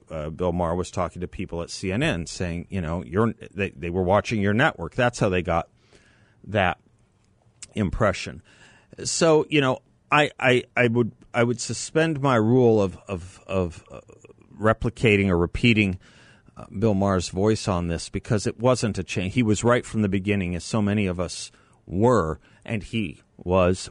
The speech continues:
mocked from the beginning, as so many of us were. And slowly and surely, every day, the,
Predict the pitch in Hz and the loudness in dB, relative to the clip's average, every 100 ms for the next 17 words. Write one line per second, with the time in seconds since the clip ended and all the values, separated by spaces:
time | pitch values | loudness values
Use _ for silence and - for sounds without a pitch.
0 | 98 117 90 - - - 98 80 73 76 | 2 4 4 -2 -12 -4 -2 -2 -4 -6
1 | 82 71 71 - 90 76 - - - 90 | -8 -8 -12 -10 -8 -8 -10 -6 -2 -2
2 | 80 - 90 87 76 76 67 - 76 82 | -2 -4 -4 -4 -4 -6 -8 -10 -4 -2
3 | 78 - - - - 127 120 - 208 254 | -2 -6 -14 -20 -4 -2 0 4 6 4
4 | 262 247 - 269 214 165 165 147 185 196 | 2 -2 2 2 4 4 4 4 2 2
5 | 190 202 151 123 120 _ _ _ 104 123 | 4 6 6 4 2 _ _ _ 0 2
6 | 123 123 110 120 | 4 4 4 2